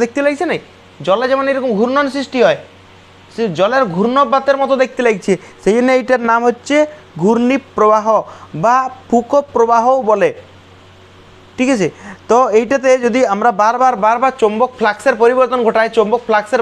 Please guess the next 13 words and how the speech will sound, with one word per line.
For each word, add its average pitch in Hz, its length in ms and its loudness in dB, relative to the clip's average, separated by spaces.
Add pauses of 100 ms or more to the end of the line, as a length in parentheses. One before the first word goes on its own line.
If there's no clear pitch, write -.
বারবার, 233 280 2 (100)
বারবার 233 300 2
পরিবর্তন 233 400 2
ঘটাই, 214 180 2 (260)
তাহলে 185 200 0
একটা 208 200 -2
বদ্ধ 180 180 0 (100)
পথে 233 200 -2
এই 226 100 -2
কারেন্টটা 202 380 0
প্রবাহ 214 300 0
হয়। 165 120 2 (300)
আর 170 60 0